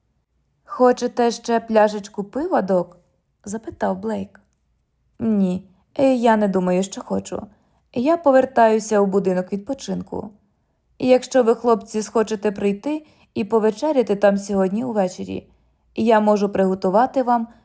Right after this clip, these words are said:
що-небудь поїсти". Він звернувся до Блейка,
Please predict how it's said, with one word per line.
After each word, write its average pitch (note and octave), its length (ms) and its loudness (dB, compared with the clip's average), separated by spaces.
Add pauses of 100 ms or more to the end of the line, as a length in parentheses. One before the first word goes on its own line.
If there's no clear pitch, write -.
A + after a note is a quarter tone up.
(120)
що-небудь G3 640 0
поїсти". F#3+ 640 -8 (840)
Він A3 300 2
звернувся G3+ 600 0
до G#3 120 0
Блейка, F#3+ 560 -4